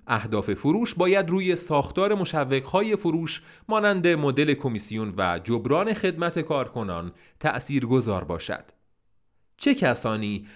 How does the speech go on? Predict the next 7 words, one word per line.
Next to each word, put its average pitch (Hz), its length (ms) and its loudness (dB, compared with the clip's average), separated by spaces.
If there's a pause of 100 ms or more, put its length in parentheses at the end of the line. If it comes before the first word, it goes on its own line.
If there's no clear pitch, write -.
(140)
از 156 320 2
اهداف 165 500 0
فروش 110 460 -4
استفاده 117 580 -2
می‌کنند؟ 85 600 -10 (960)
اهداف 202 420 2
فروش 170 440 0